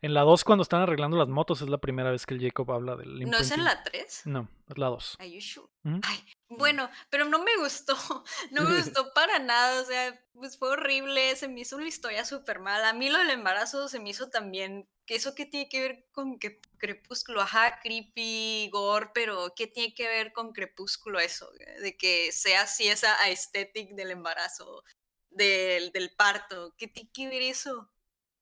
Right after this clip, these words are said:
Speaker 2: No me gustó, o sea, se me hizo bien ni al caso, y, e ilógico,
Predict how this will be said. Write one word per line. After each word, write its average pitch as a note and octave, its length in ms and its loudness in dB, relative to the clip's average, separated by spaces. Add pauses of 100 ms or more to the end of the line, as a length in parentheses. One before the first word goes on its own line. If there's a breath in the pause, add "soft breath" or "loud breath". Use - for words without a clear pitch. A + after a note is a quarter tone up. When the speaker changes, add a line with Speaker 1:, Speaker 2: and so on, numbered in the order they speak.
(120)
Speaker 2:
No G#3 140 -10
me A#3 160 0
gustó, G#3+ 340 -4
o G3+ 180 -4
sea, G3+ 240 -6
se F3 180 -12
me F#3 100 -14
hizo A3 220 -10
bien A3+ 680 -10
ni A3 80 -4
al G#3+ 180 -4
caso, F4 560 0 (420 soft breath)
y, G#3 300 0
e F#3+ 80 2
ilógico, E4 1040 2